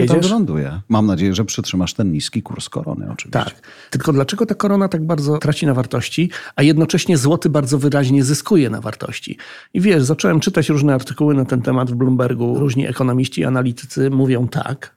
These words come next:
Speaker 2: że w Szwecji poszły w górę stopy procentowe, ale w Polsce też poszły w górę
Speaker 1: Mhm.
Speaker 2: stopy procentowe. I w związku z tym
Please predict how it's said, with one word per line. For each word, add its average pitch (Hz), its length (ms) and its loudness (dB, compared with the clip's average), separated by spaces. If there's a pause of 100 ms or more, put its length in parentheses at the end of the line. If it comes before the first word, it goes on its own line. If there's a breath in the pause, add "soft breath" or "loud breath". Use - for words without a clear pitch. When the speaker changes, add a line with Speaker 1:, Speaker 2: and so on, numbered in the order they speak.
Speaker 2:
że 117 500 -4
w - 80 -8
Szwecji 156 680 0
poszły 160 280 2
w 131 60 0
górę 143 220 4
stopy 175 280 -2
procentowe, 123 760 -2
ale 127 160 -2
w - 80 -6
Polsce 151 300 0
też - 200 -2
poszły - 260 -10
w 117 60 -6
górę 117 80 0
Speaker 1:
Mhm. 139 180 2
Speaker 2:
stopy 117 180 -4
procentowe. - 540 -8 (380 loud breath)
I 156 200 4
w 147 40 2
związku 156 380 2
z - 100 -10
tym 151 380 2